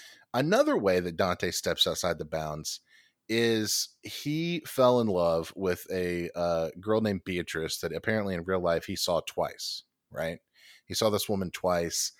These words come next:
um, and he decided, "I love this woman," and I, I don't even think he ever spoke to her. Like, it was like one of those, m-, you know, medieval things of, like, "I've never spoken to this woman, but I've dedic-, I would die for her," you know, one of these, like, chival-,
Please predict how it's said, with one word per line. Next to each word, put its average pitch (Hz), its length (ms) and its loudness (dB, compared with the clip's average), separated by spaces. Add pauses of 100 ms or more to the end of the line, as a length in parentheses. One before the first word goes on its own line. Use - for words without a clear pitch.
(360)
um, 80 520 -4
and 90 120 -4
he 95 120 -12
decided, 85 600 0
"I 87 80 0
love 87 340 2
this 87 240 -2
woman," 80 460 -4
and 85 160 -4
I, 82 60 -2
I 110 260 -6
don't 156 120 -2
even 92 140 -2
think 82 140 -6
he 87 100 -2
ever 76 140 -4
spoke - 380 -4
to 67 100 -10
her. 58 220 -10
Like, 76 220 -4
it 90 60 -2
was 80 160 -4
like 87 180 -2
one 92 100 0
of 82 60 -4
those, 82 380 -2 (560)
m-, 104 200 -4
you 113 140 2
know, 95 120 4
medieval 101 500 2
things 90 480 -2
of, 82 160 -6
like, 82 380 -2 (400)
"I've 92 260 2
never 98 340 2
spoken 98 420 0
to 87 60 0
this 82 240 -2
woman, 85 280 -4
but 85 100 2
I've 82 160 0 (240)
dedic-, 95 260 4
I 95 100 2
would 90 220 -4
die 92 280 8
for 85 180 -2
her," 80 240 0
you 78 140 -2
know, 80 120 -2
one 85 140 -2
of 85 80 -6
these, 85 240 -6
like, 85 140 -6
chival-, 85 400 -2